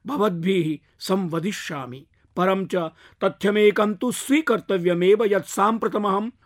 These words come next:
दायित्वाधिक्यात् नाधिकानि पुस्तकानि पठितुं पारयामि। तथापि अन्यतमः लाभस्तु अवश्यमेव सञ्जातः यत् भवन्तः यद् लिखित्वा प्रेषयन्ति, तेन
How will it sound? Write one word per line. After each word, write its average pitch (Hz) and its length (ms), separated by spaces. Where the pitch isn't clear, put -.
दायित्वाधिक्यात् 202 1500
नाधिकानि 247 680
पुस्तकानि 214 680
पठितुं 196 520
पारयामि। 151 720
तथापि 190 640
अन्यतमः 208 640
लाभस्तु 185 600
अवश्यमेव 175 840
सञ्जातः 196 840
यत् 196 180
भवन्तः 226 600
यद् 254 240
लिखित्वा 254 640
प्रेषयन्ति, 214 920
तेन 196 360